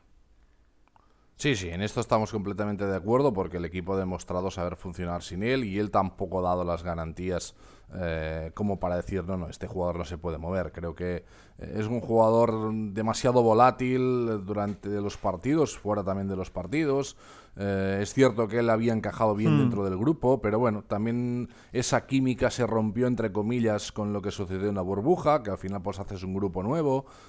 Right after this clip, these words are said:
Speaker 1: Eh, creo ahora mismo es prescindible. La duda es qué puedes conseguir por él también. Es que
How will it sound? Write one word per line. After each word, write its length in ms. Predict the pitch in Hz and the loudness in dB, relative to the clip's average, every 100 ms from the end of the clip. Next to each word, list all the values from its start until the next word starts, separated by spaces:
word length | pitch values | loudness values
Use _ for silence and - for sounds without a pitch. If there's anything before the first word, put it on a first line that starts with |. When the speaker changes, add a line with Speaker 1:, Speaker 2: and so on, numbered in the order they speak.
| - - | -18 -4
Speaker 1:
Eh, 800 | 110 107 104 104 107 107 104 95 | 0 2 2 2 0 0 -2 -2
creo 200 | 135 156 | 2 4
ahora 140 | 139 | 4
mismo 220 | 135 123 | 4 0
es 80 | 120 | -2
prescindible. 720 | 127 113 120 120 135 147 156 - - - | -4 -4 -4 0 0 0 -2 -6 -20 -6
La 220 | 107 98 | 0 2
duda 280 | 107 127 120 | 2 2 2
es 200 | 139 - | 2 0
qué 140 | 120 | -2
puedes 320 | 101 131 120 - | 0 0 0 0
conseguir 520 | 107 - 90 120 107 | -4 -4 -2 0 -2
por 200 | 82 131 | -2 -2
él 120 | 175 | -2
también. 380 | 87 95 175 113 | -2 -4 -4 -4
Es 240 | 87 - | -8 -8
que 320 | - 147 - | -2 0 -2